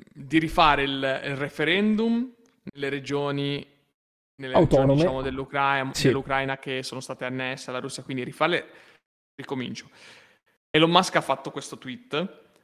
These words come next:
Speaker 1: dove spiega, secondo lui, cosa dovrebbe succedere per avere una pace tra Russia e Ucraina.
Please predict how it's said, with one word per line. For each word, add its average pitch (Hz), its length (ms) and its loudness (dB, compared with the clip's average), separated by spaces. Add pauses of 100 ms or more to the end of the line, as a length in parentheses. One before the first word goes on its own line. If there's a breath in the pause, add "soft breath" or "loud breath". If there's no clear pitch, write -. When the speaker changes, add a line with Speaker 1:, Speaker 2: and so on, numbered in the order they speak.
(140)
Speaker 1:
dove 139 600 2 (460)
spiega, 156 800 2
secondo 147 540 2
lui, 135 680 -2
cosa 147 300 0
dovrebbe 139 300 -4
succedere 135 640 -2
per 135 300 -2
avere 131 300 0
una 131 220 -4
pace 123 460 -4
tra 120 180 -8
Russia 123 280 -12
e 117 40 -10
Ucraina. - 500 -14